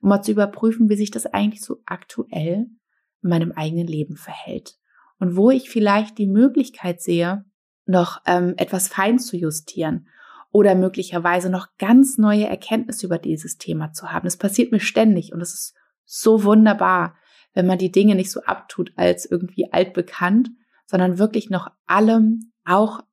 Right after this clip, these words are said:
Altem in Anführungsstrichen, so ganz, ganz neugierig gegenübersteht. Und übrigens verhält es sich auch genauso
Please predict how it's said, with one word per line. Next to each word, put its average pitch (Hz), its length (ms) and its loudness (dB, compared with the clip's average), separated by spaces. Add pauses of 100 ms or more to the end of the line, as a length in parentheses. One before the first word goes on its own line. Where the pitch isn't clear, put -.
Altem 180 640 0
in 170 100 -6
Anführungsstrichen, 170 800 -10
so 180 180 -8
ganz, 208 460 2
ganz 180 460 -4 (560)
neugierig 170 680 2
gegenübersteht. - 1000 -10 (580)
Und 190 300 0 (200)
übrigens 214 480 2
verhält 202 340 0
es 208 120 -6
sich - 200 -10
auch - 160 -6
genauso 190 840 0